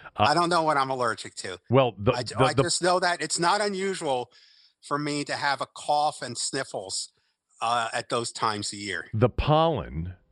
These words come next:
Speaker 1: that is out in September and, uh, you know, in early fall, late summer, early fall is ragweed.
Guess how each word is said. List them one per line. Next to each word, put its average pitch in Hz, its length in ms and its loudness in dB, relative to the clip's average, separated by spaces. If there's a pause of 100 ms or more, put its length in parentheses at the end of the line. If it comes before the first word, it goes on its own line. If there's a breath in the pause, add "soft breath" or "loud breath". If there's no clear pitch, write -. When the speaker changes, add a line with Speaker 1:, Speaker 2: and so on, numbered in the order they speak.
(360)
Speaker 1:
that 92 300 2
is 87 200 -2
out 82 480 0
in 82 160 -4
September 82 800 0
and, 80 340 -4 (160)
uh, 85 60 -6
you 87 120 -2
know, 78 120 -4
in 90 340 -2
early 110 360 2
fall, 80 480 -2
late 107 240 0
summer, 98 360 0
early 82 260 -2
fall 80 360 0
is 76 160 -6
ragweed. 80 760 -2